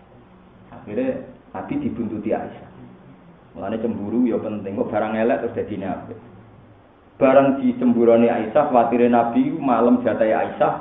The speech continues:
tenggene Zainab napa tenggene Maimunah, pokoke Aisyah cemburu. Ternyata Nabi mengarah ke Baki.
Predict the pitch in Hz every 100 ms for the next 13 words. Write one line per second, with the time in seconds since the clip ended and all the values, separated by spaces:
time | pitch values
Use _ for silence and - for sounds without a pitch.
0 | - - - _ 123 104 107 104 104 95
1 | 113 123 104 95 104 101 101 104 98 107
2 | 113 104 113 120 - 104 113 110 - -
3 | - - - _ _ _ - 143 170 190
4 | 185 185 185 175 147 139 143 151 143 -
5 | 90 - -